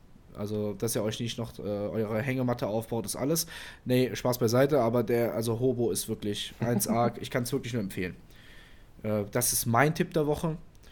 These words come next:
Speaker 1: Und
Speaker 2: Die Variante, die man nicht zusammenstecken muss allerdings.
Speaker 1: Ja, genau. Ich muss den nur wirklich nur zusammen, also der ist zusammengefaltet quasi und ich kann den so einmal so mit aus dem
Speaker 2: Ja,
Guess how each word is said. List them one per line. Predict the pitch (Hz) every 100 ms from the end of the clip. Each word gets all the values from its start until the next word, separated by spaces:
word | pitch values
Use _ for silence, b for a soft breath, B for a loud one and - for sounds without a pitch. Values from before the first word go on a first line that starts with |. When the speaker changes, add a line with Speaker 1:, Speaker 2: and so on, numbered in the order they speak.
| b b b -
Speaker 1:
Und | 104 107 107 110 113
Speaker 2:
Die | 131
Variante, | 131 120 120 120 123
die | 117 117
man | 113
nicht | 110
zusammenstecken | - 101 95 87 - 78 85
muss | 78 82
allerdings. | 85 80 78 85 - - - - -
Speaker 1:
Ja, | 127 160
genau. | 190 139 98 -
Ich | 120 143
muss | 135 160 165
den | 180
nur | 175
wirklich | 190 185
nur | 190
zusammen, | - 165 123 104
also | 101 120
der | 139
ist | 147
zusammengefaltet | - 139 214 294 - - - 170 - 175 185 202 196
quasi | - 190 190 196 185
und | 147 143 95
ich | 123 -
kann | 151 139
den | 143 135
so | 131 98
einmal | 131 131
so | 120 117 117 - -
mit | 127 127
aus | 131 -
dem |
Speaker 2:
Ja, | 139